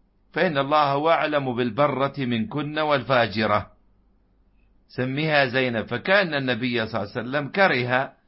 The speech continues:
هذا الاسم لأن فيه تزكية،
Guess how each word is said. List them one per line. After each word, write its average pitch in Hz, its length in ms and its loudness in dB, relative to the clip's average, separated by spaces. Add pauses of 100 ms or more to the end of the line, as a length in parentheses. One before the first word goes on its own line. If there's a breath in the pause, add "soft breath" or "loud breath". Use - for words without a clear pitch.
(320)
هذا 131 280 2
الاسم 143 320 -2
لأن 135 400 -2
فيه 131 260 0
تزكية، 95 540 -4